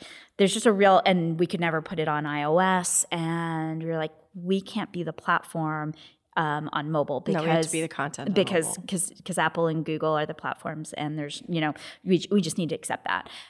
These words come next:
Speaker 1: Um, but we sort of thought back to, okay, w-, our core mission is to help independent devel-, game developers, um, succeed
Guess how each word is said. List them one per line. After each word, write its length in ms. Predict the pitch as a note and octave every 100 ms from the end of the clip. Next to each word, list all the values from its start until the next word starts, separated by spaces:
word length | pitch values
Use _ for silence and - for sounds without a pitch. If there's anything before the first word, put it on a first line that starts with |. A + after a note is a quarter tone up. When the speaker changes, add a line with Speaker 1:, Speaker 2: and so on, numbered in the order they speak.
| -
Speaker 1:
Um, 840 | F#3+ F3 E3 E3 E3 E3 E3 F3 F#3
but 240 | F#3+ E3 G3
we 460 | F3+ G3 F#3+ F#3
sort 160 | F3 F#3
of 80 | F3+
thought 240 | G3+ -
back 260 | F#3 E3+ - -
to, 680 | F3 D#3+ D#3+ D#3+ D#3 D3+ D3+ -
okay, 280 | G3 G3+ E3+ - - F#3
w-, 240 | F3+ F#3 - F#3
our 220 | F3+ F3
core 280 | - G3+ F#3
mission 420 | C#4+ - F#3+ F3
is 140 | D#3+
to 80 | F3+
help 240 | F3+ E3+ -
independent 420 | E3 E3 E3+ D3+
devel-, 420 | D#3+ D#3 - F3
game 160 | F3 D#3+
developers, 960 | E3 D3+ D#3 D#3+ D#3+ D3+ D3+ D#3+ - - - - -
um, 300 | E3 E3 -
succeed 840 | - F3+ - D#3+ D#3+ D#3+ D#3+ E3